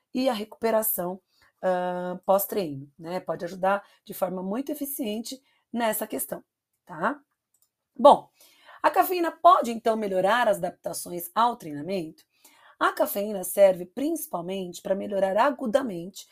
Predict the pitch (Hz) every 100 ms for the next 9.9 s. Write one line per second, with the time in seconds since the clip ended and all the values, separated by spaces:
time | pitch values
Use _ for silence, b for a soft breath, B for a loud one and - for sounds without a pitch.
0 | b b 269 262 269 262 226 214 214 220
1 | 254 - 170 - - b b - 320 254
2 | 233 262 214 220 214 247 - 190 185 202
3 | 233 185 165 196 - 180 190 196 - 190
4 | 185 202 196 - 190 - - - _ b
5 | b b - 359 359 285 254 190 - 220
6 | 233 - 214 202 - 220 247 226 220 -
7 | 269 330 220 190 170 185 208 185 165 147
8 | 165 - 220 196 170 180 165 160 - 160
9 | 156 147 156 160 156 190 220 180 -